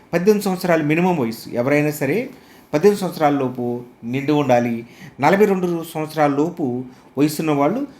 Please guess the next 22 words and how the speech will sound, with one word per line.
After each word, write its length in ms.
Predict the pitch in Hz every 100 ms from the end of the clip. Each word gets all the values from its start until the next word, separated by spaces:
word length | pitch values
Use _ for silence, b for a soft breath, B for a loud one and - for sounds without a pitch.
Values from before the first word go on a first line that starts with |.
| B 101
దరఖాస్తు 600 | 120 123 143 139 - - - -
చేసుకోవచ్చు 480 | 139 127 101 95 -
అనమాట. 220 | 85 82 - - B B B
అయితే 280 | 160 185 208
మనకి 640 | 185 175 156 143 143 147 B B 160
వివిధ 200 | 196 220
కేటగిరీ 500 | 156 170 170 175 165
అభ్యర్థులకి, 800 | 135 147 127 123 - 107 107 - b b 123
అంటే 380 | 143 165 147
ఎస్సీ, 380 | 147 147 - 202
ఎస్టీ 220 | 185 196
కేటగిరీలకి 560 | 180 165 151 151 139 127
ఐదు 200 | 120 143
సంవత్సరాలు, 640 | - 156 160 151 135 131 127 -
అంటే 240 | 131 175
నలభై 300 | 143 127 151
రెండు 240 | 147 151 180
ప్లస్ 360 | 185 214 202
ఐదు, 260 | 120 92 85 B B B -
నలభై 280 | 123 147 151
ఏడు 120 | 143
సంవత్సరాలు 680 | 151 147 160 170 160 160